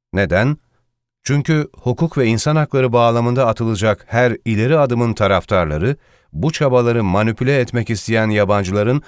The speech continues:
içerideki sözcülerinin ağzından çıkanları da duyunca çekinceye kapılabiliyorlar. Unutmayalım,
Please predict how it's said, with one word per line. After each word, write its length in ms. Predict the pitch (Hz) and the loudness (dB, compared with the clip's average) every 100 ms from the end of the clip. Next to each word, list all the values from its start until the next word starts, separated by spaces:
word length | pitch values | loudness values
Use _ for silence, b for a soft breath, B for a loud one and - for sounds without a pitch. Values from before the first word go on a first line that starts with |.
| B B - | B B -8
içerideki 580 | 110 123 117 143 156 131 | -2 0 0 -2 -4 -4
sözcülerinin 680 | 120 113 98 107 110 143 | -2 -2 -2 0 0 2
ağzından 560 | 151 131 117 120 117 113 | 2 0 0 0 0 0
çıkanları 580 | 107 110 113 113 123 123 | -4 -2 0 0 0 0
da 140 | 95 | 0
duyunca 640 | 95 110 110 82 90 131 156 _ _ - | 0 0 0 -2 -2 -2 -4 _ _ -6
çekinceye 600 | 127 131 123 104 104 131 | -4 -2 -2 0 -2 -2
kapılabiliyorlar. 1040 | 110 92 107 101 95 90 78 71 67 - _ _ _ _ _ _ 107 | -4 -2 0 0 0 -2 -2 -4 -8 -14 _ _ _ _ _ _ -2
Unutmayalım, 680 | 143 165 120 104 80 69 | 0 0 0 0 0 -4